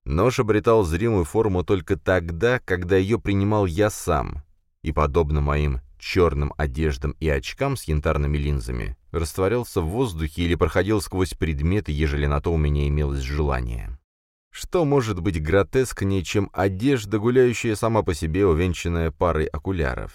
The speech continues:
Или восьмидюймовый нож, сам по себе летающий по улице?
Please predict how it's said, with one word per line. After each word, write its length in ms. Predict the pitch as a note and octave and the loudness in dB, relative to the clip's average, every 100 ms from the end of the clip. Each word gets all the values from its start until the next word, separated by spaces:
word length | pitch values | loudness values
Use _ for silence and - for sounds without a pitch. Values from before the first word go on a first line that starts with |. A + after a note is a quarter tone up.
| - _ | -20 _
Или 320 | - D#2 C#2+ C#2+ | -4 0 0 0
восьмидюймовый 760 | C#2+ F#2 E2 D#2 D#2+ E2+ D#2+ | -2 -2 0 0 2 2 2
нож, 320 | D2+ D#2+ F2 | 2 2 0
сам 160 | - F#2+ | 0 0
по 80 | E2 | 0
себе 220 | F#2 F2+ | 0 0
летающий 480 | E2 E2 F2 E2 D#2+ | 0 2 2 2 0
по 120 | F2 | 2
улице? 540 | F2 F2 E2 - E2 | 4 4 0 -4 -8